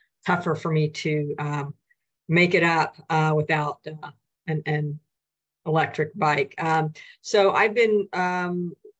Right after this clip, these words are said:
interested, first of all, in timing. There hasn't been anything discussed yet about timing. You know, I've been following this for quite some time now, and initially I thought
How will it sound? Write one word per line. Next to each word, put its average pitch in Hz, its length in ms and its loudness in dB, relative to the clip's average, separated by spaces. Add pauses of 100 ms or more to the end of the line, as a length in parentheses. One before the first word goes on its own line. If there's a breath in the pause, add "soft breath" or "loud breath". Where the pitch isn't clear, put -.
(140)
interested, 214 640 0
first 214 240 -2
of 208 80 -2
all, 190 60 0
in 185 100 -4
timing. 208 460 -4
There 190 80 -2
hasn't 185 260 -6
been 190 140 -6
anything 190 560 -6 (240)
discussed 190 500 -2
yet 202 160 6
about 170 240 -2
timing. 185 720 0
You 170 120 -4
know, 165 80 -4
I've 160 100 -4
been 160 160 -10
following 170 400 0
this 165 220 -4
for 147 340 -8 (480)
quite 180 220 2
some 180 160 -4
time 180 340 2
now, 175 440 2
and 160 540 -8
initially 170 560 -4
I 165 60 -2
thought 160 360 -4